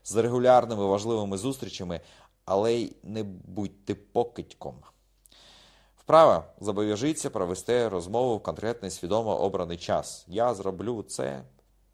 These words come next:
тоді-то, тоді-то, тому що тоді-то, т-, тоді-то. Наприклад, я зроблю це у п'ятницю ввечері після того, як він наступного тижня проведе важливу презентацію, тому що тоді матиме вихідні, щоб оговтатись.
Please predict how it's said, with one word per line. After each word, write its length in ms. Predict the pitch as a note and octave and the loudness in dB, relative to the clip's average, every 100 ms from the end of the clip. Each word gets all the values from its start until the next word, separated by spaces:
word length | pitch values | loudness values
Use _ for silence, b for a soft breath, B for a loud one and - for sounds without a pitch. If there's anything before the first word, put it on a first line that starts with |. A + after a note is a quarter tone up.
| - | -8
тоді-то, 440 | E2+ E2 A2 G2+ | -8 -6 -10 -10
тоді-то, 460 | D#2+ F2+ D#2 C#2+ - _ | -8 -8 -10 -16 -20 _
тому 280 | D#2+ G2 A2+ | -6 -6 -6
що 220 | - - | -8 -12
тоді-то, 540 | F#2+ - D2+ F2 D#2 - _ | -12 -12 -10 -10 -12 -16 _
т-, 120 | - D#2 _ - | -20 -20 _ -8
тоді-то. 420 | D#2+ C#2+ C#2 - | -8 -8 -16 -4
Наприклад, 380 | G2 B2 F#2 F2+ | -2 -2 -2 -2
я 120 | F#2+ | -2
зроблю 240 | G#2 A#2+ | -2 -4
це 140 | - A2+ | -2 -2
у 100 | G#2 | 2
п'ятницю 600 | B2 C3 A2+ F#2+ - D2+ b b - | 4 4 4 -10 -12 -16 b b -6
ввечері 440 | F#2+ B2+ B2+ F#2 | 0 0 0 -6
після 300 | E2 G#2 G#2 | -6 -6 -6
того, 340 | F#2 A#2 A#2 F2+ | -2 0 2 2
як 240 | E2 - | -2 -4
він 180 | A#2 G#2 | -8 -6
наступного 580 | F2+ - A#2+ D#2+ E2+ E2+ | -8 -6 -8 -6 -8 -6
тижня 400 | C3 B2 F#2 E2+ | -6 -6 -6 -6
проведе 400 | F2 F#2 A#2+ G2+ | -4 -2 0 0
важливу 460 | F2+ F#2 B2+ G2+ | 0 -2 -2 -2
презентацію, 680 | - F#2 A2 B2 F#2+ E2 D2+ - B B - | -6 -8 -2 4 4 2 -10 -14 B B -4
тому 240 | A#2+ C#3 | -4 -4
що 140 | B2+ | -4
тоді 320 | G2+ A2+ B2 B2+ | -2 -2 -2 -4
матиме 720 | G2+ A#2+ A#2+ G2+ F2 D#2 D2+ b b - | 2 2 2 -2 -6 -8 -10 b b -10
вихідні, 760 | F#2+ G#2 G2 D#2 F#2 C3 G2+ | -8 -6 -8 -12 -10 -10 -10
щоб 300 | - - G#2 - | -8 -6 -6 -4
оговтатись. 840 | G#2 F#2 F2+ - - - - - | -6 -2 -2 -4 -16 -18 -20 -20